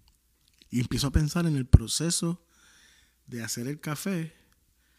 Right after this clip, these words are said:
con el proceso de escribir una canción, producir una canción. Es el mismo proceso. Tú imaginas el producto. Ahí es donde tú decías, si piensas, si estás hablando de café, dices,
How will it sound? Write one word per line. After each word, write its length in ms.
con 200
el 80
proceso 540
de 80
escribir 360
una 160
canción, 460
producir 420
una 100
canción. 360
Es 200
el 120
mismo 420
proceso. 500
Tú 100
imaginas 500
el 80
producto. 520
Ahí 240
es 60
donde 200
tú 160
decías, 360
si 100
piensas, 380
si 80
estás 160
hablando 180
de 80
café, 380
dices, 260